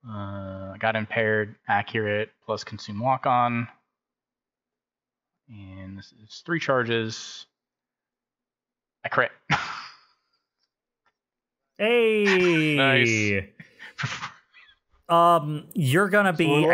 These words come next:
Speaker 2: angry
Speaker 4: see.
Speaker 2: about
Speaker 1: Oh,
Speaker 2: this,
Speaker 1: man.
Speaker 2: Orion.
Speaker 4: <laughs>
Speaker 3: Oh, no.
Speaker 2: Uh,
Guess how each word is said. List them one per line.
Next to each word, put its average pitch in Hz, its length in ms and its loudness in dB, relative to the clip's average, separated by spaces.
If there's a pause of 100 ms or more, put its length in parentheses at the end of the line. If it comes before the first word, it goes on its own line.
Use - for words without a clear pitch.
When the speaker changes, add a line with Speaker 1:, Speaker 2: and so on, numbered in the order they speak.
Speaker 2:
angry 127 560 2
Speaker 4:
see. 180 100 -6
Speaker 2:
about 110 420 4
Speaker 1:
Oh, 131 60 4
Speaker 2:
this, - 160 2
Speaker 1:
man. 139 640 2 (440)
Speaker 2:
Orion. 185 300 -2
Speaker 4:
<laughs> - 80 -14 (400)
Speaker 3:
Oh, 139 180 0
no. 127 460 0 (360)
Speaker 2:
Uh, 127 580 4